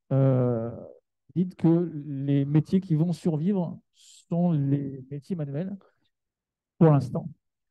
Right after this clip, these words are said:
Je suis très embêté avec ça. Très, très embêté. Car je suis un piètre bricoleur. Je suis un piètre jardinier. Je ne sais rien faire de mes mains. Je suis voué à disparaître. <laughs>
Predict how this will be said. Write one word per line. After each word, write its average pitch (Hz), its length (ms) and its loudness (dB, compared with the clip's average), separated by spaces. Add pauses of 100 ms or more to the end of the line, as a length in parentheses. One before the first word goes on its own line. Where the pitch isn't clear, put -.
(140)
Je - 60 -20
suis - 100 -20
très 190 220 4
embêté 147 280 2
avec 117 160 -4
ça. - 200 -16 (800)
Très, 226 100 6
très 139 200 2
embêté. - 260 -8 (840)
Car 190 180 2
je 190 60 8
suis 185 260 6
un 170 80 8
piètre - 560 2
bricoleur. 117 480 2 (800)
Je 147 60 6
suis 180 200 6
un 180 80 0
piètre 180 540 2
jardinier. 117 480 -2 (400)
Je 156 100 2
ne 175 60 4
sais 196 160 2
rien 170 420 2
faire 120 340 0
de 117 120 0
mes 110 120 -2
mains. 117 180 -2 (880)
Je 151 60 8
suis 208 240 6
voué 190 380 6
à 147 80 -2
disparaître. 143 600 -6 (1900)
<laughs> 170 960 0